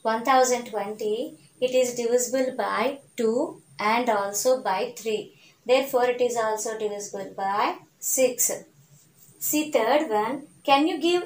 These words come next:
an example of a number which is divisible by six but not by two and three? State the reason why. See the solution. No, there is no such number which is divisible by six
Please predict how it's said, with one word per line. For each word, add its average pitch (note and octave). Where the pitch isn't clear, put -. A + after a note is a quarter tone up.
an B3
example C#4
of -
a A#3
number A#3
which D#4
is D#4+
divisible C4
by G#3+
six D#4+
but A#3
not D4
by A#3+
two A#3
and G#3+
three? A#3
State D4
the C#4
reason B3+
why. G#3+
See B3+
the A#3+
solution. A#3+
No, C4
there C#4+
is C#4
no C#4
such E4+
number A#3+
which A3
is G#3
divisible C4
by E4
six E4